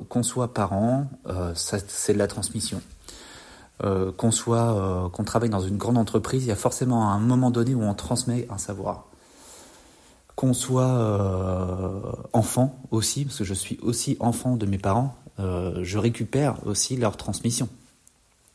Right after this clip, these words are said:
C'est de la, la psychogénéalogie, ça, on appelle ça.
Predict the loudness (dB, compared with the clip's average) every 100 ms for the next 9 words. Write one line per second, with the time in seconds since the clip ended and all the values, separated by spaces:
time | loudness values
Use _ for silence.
0 | -6 -4 -2 0 0 -2 -4 -4 -6 -4
1 | 2 2 2 2 2 2 4 2 2 -4
2 | -6 -4 -4 -2 -4 -4 -6